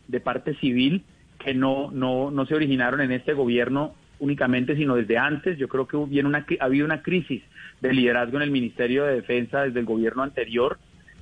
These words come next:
eh, y que se mantuvo con la, en, eh, en la, a comienzos de este gobierno. Yo obviamente no voy a, a, a incluir a eso al, al doctor Carlos Holmes Trujillo por, por respeto a su reciente fallecimiento, pero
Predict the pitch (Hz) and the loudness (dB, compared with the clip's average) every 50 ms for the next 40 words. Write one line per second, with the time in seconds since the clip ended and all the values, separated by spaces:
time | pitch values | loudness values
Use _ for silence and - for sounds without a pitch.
0 | - - 143 143 127 127 123 120 123 127 - - 143 - - 143 - 143 131 127 | -10 -2 0 2 2 2 2 2 0 0 0 -2 -2 0 0 0 2 2 2 2
1 | 120 117 - 156 156 156 156 165 180 170 - - - - - - - - - 131 | 2 0 2 2 2 4 2 2 0 -2 -6 -12 -20 -20 -20 -20 -18 -10 -4 -2
2 | 127 123 120 117 113 113 - - 123 117 120 113 120 127 123 - - - - - | 0 0 0 0 0 -2 -4 -4 -4 -4 -4 -4 -6 -6 -6 -6 -6 -6 -8 -8
3 | - - - - - 127 123 127 123 120 - - 123 131 131 139 147 151 156 147 | -8 -10 -10 -4 0 2 2 4 2 2 2 2 2 4 4 4 2 2 0 0
4 | - 170 156 139 127 123 131 135 135 135 156 160 135 131 127 127 131 139 143 139 | 0 0 0 2 2 2 2 2 2 0 -2 -2 -2 -2 0 0 0 0 0 0
5 | 143 139 - 147 143 147 143 143 143 143 143 139 139 143 139 139 - - - - | -2 -2 -2 0 0 2 2 2 2 2 2 2 0 0 -2 -6 -10 -20 -20 -20
6 | - - - 127 123 123 120 123 123 127 120 - 123 123 123 123 131 135 139 135 | -18 -12 -8 -6 -6 -6 -4 -4 -6 -6 -4 -4 -2 0 2 2 2 2 0 0
7 | - 151 143 139 131 127 - 123 120 113 110 127 117 - 139 139 131 113 120 120 | -2 -2 -2 -2 -2 -2 -4 -4 -4 -4 -4 -6 -6 -4 -2 -2 -2 -2 -2 -4
8 | 139 135 - 123 113 120 120 120 123 131 127 - 147 127 - - - - - - | -4 -6 -6 -4 -2 0 0 0 0 0 -2 -2 -2 -4 -4 -6 -12 -20 -10 -4
9 | - 123 117 123 123 - - - 139 127 123 - 143 143 143 151 143 123 107 - | -2 0 0 0 0 -2 -2 -2 -2 0 0 0 -2 -2 0 0 -2 -2 -2 -2
10 | 117 120 - 135 127 120 151 143 147 139 123 120 113 120 123 127 131 127 - 165 | -2 -2 0 0 0 0 0 0 0 0 -2 -2 0 0 0 0 0 0 0 -2
11 | 156 156 143 127 113 | 0 0 0 0 0